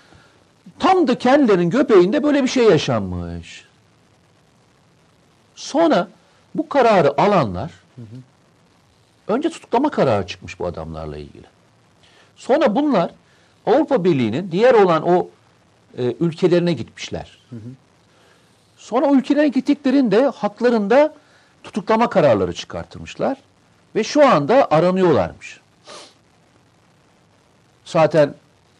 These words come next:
Speaker 1: karar ortadan kaldırılmış.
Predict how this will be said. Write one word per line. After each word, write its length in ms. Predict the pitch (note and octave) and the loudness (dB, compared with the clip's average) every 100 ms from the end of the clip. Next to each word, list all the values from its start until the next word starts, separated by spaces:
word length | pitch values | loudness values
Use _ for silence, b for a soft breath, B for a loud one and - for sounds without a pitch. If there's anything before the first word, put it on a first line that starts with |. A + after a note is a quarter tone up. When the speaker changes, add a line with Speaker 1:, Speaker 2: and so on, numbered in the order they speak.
| - | -6
Speaker 1:
karar 360 | D3 C#3+ C3+ - _ _ _ _ _ _ - | -2 0 0 -4 _ _ _ _ _ _ -2
ortadan 420 | C3+ B2 A#2 G#2 | -2 -2 -6 -8
kaldırılmış. 720 | F#2+ A#2+ G#2 F#2 E2 C#3 - | -4 -4 -4 -6 -8 -12 -16